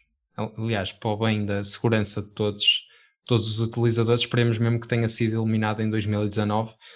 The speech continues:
mas realmente, como tu dizes, é muito estranho que uma falha eliminada em dois mil e dezanove, em agosto, ainda por cima, tenha sido apenas reportada em janeiro de dois mil e vinte e um.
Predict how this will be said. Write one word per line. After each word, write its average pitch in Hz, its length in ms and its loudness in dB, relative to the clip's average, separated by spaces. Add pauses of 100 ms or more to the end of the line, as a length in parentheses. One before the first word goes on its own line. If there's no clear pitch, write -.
(120)
mas 113 100 2
realmente, 117 340 4
como 120 160 2
tu 117 120 -2
dizes, 117 260 4
é 113 80 6
muito 117 220 4
estranho 104 480 0
que - 420 -14
uma 104 540 -2
falha 104 320 4
eliminada 104 480 2
em 101 80 -2
dois 101 160 0
mil 104 180 2
e - 20 0
dezanove, 104 520 0
em 110 160 4
agosto, 107 480 2
ainda 101 180 -2
por 101 120 -8
cima, 110 360 -2 (480)
tenha 123 260 4
sido 127 960 4
apenas 117 440 0
reportada 117 760 -2
em 117 100 -2
janeiro 113 360 -2
de 113 40 -8
dois 110 160 -2
mil 110 200 0
e - 20 0
vinte 110 220 -2
e 117 60 -2
um. 95 140 -6